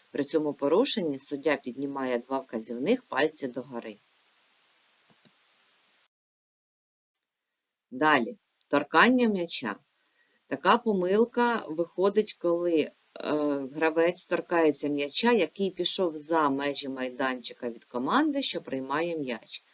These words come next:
Суддя проводить долонею однієї руки по пальцях іншої, що тримається вертикально.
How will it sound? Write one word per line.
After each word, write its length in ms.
Суддя 420
проводить 580
долонею 580
однієї 600
руки 320
по 160
пальцях 520
іншої, 540
що 200
тримається 680
вертикально. 840